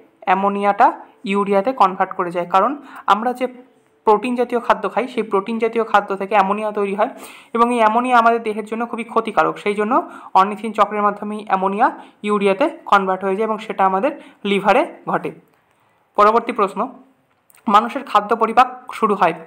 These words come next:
মুখগহ্বর, গ্রাসনালী, পাকস্থলী, জেজুনাম। এর সঠিক উত্তর হয়ে যাবে মুখগহ্বরে। আমরা প্রত্যেকেই জানি যে মুখগহ্বরে আমাদের খাদ্যের যে পরিপাক সেখান থেকে শুরু হয় এবং আমাদের লালার মধ্যে টায়ালিন নামক উৎসেচক থাকে এবং সেই টায়ালিন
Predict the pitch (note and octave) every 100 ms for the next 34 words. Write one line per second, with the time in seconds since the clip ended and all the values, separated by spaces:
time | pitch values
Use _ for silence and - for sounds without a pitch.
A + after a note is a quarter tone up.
0 | - G3 A3+ A3 G#3+ A#3 F#3+ F#3+ G3+ A3
1 | G#3+ F3+ F3+ G3+ F#3+ F3+ F3+ A3 C4+ -
2 | - - G3+ G3+ G3+ A#3 B3+ C4 A#3+ B3
3 | A#3 A3 A#3 A3 F#3+ F3+ B3 - - G3
4 | G#3+ G#3 G3 G#3 G#3 F#3+ F3 C#4 - -
5 | - F3 F#3 F#3+ G3+ G3 A#3 A3+ F#3+ F#3
6 | D#4+ - - - G3 G3 G3+ G3 G3 -
7 | F#3+ F3 G3 F#3 G3 G3 F#3 A#3+ A#3+ F#3+
8 | F#3 F#3+ G3 G#3 G3 F#3+ G3+ - - -
9 | - F3 F#3 F3+ F3+ - _ _ - F3+
10 | G3+ G#3 F#3 F#3+ G#3+ G3+ E3+ A3+ - F#3
11 | F#3 G3+ G3 G3 G3 - - _ - G3
12 | F3 G3+ F#3 F#3 G3 A3 A3+ G#3+ G#3 F#3
13 | F3 A3 D#4